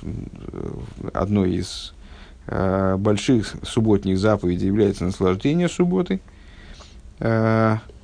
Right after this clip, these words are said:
это время наслаждения. В йоим тоев гузман шим симха сейну пхина симха вэлой ойнек. Э, в противовес этому, скажем, э, праздничный день представляет собой время радости, а не наслаждения.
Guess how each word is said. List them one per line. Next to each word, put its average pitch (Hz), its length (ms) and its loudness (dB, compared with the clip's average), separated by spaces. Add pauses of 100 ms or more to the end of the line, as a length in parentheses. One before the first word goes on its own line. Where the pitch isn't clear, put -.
(340)
это 104 240 2
время 113 360 4
наслаждения. 117 880 2
В 127 120 2
йоим 151 560 4
тоев 143 540 2
гузман 135 680 2
шим 135 240 0
симха 135 400 0
сейну 120 680 2 (560)
пхина 160 400 4
симха 151 500 2
вэлой 143 300 4
ойнек. 120 420 4
Э, 107 280 2
в - 100 -6
противовес 117 680 2
этому, 120 300 0
скажем, 110 400 0 (500)
э, 104 180 2
праздничный 107 600 2
день 156 200 2
представляет 120 460 2
собой 123 260 0
время 123 360 2
радости, 135 680 2
а 127 280 2
не 117 360 2
наслаждения. 131 920 2